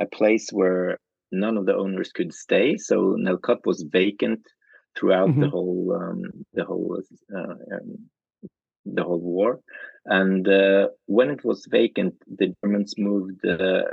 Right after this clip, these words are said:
Speaker 1: around in the gardens and shot the marble statues to pieces and threw hand grenades into the,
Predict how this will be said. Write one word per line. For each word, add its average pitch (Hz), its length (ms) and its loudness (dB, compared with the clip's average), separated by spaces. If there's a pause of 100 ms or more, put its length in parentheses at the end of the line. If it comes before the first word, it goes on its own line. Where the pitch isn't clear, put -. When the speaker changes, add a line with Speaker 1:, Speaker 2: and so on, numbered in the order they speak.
(120)
Speaker 1:
around 98 500 4
in 92 200 0
the 90 60 -2
gardens 104 580 2
and 87 180 -4
shot - 300 0 (260)
the 90 300 2
marble 98 400 2
statues - 500 -2
to - 160 -20
pieces 95 680 0 (380)
and - 320 0
threw 101 220 2
hand 113 300 2
grenades 107 520 2
into 104 320 0
the, 98 420 4